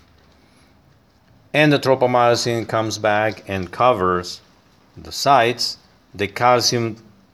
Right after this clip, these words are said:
that was the bound, the, the, the troponin, now is free, and it returns to the sarcoplasmic reticulum.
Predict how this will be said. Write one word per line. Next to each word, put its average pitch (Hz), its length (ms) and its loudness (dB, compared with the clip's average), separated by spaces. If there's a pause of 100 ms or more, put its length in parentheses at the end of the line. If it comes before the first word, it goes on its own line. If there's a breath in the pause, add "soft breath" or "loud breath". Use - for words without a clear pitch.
(100)
that 87 160 -12
was 95 160 -6
the 85 140 -10
bound, 117 400 2
the, 95 180 0
the, 90 200 -4
the 87 180 -6
troponin, 120 720 -2 (400 loud breath)
now 95 300 -2
is 104 180 -2
free, 147 460 0 (320 loud breath)
and 101 140 -4
it 107 80 -2
returns 113 760 0
to 110 480 -2 (540)
the 92 80 -10
sarcoplasmic 95 840 -2
reticulum. 80 600 -12